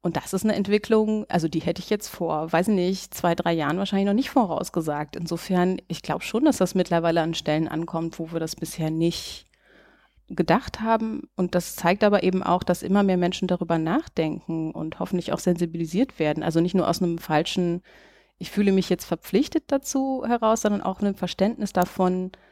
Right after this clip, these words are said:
welche Wirkmacht Sprache am Ende hat. Und das ist ja egal, ob es jetzt im Internet ist oder, äh, offline. Ähm, dass wir verstehen, was das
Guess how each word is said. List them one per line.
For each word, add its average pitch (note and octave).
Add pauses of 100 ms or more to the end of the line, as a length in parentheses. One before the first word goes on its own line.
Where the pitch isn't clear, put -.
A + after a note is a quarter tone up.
(120)
welche F3
Wirkmacht E3
Sprache E3
am -
Ende D#3+
hat. F3+
Und -
das D#3
ist D#3+
ja D3+
egal, E3
ob F3
es -
jetzt -
im -
Internet F#3
ist -
oder, D#3
äh, D3+ (120)
offline. D3+ (720)
Ähm, D#3+
dass -
wir F3+
verstehen, F3
was E3+
das -